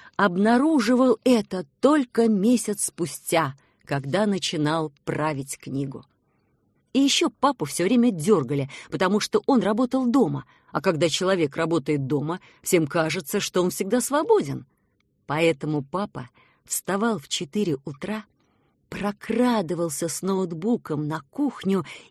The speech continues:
и замирал, когда слышал, что в соседней комнате по полу начинают стучать детские пятки.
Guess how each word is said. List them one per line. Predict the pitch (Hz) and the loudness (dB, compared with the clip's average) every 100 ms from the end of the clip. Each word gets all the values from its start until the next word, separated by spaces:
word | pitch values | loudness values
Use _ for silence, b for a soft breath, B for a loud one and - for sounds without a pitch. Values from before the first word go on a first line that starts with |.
| - | 0
и | 254 | 2
замирал, | 233 175 226 220 233 226 240 226 190 160 143 B B B | 4 2 2 4 4 2 0 0 -2 -6 -10 B B B
когда | 170 160 170 | -4 0 -2
слышал, | 143 180 180 165 170 147 | 0 2 4 4 0 -2
что | - 165 | -2 -2
в | 147 | 0
соседней | 156 151 - 160 143 151 | -2 -2 0 -2 0 -2
комнате | 143 202 220 196 175 151 - 156 139 | -2 2 2 2 0 0 -2 -2 0
по | 165 196 | 0 0
полу | - 180 190 190 | -2 -4 -2 -2
начинают | 185 190 - 190 160 196 196 | -4 -4 -2 -2 0 0 -2
стучать | - - 175 - 185 165 | -4 -6 -4 -2 -4 -4
детские | 131 160 - - 170 180 | -2 -2 -4 -8 -6 -6
пятки. | 143 127 - - - - | -6 -16 -16 -20 -20 -20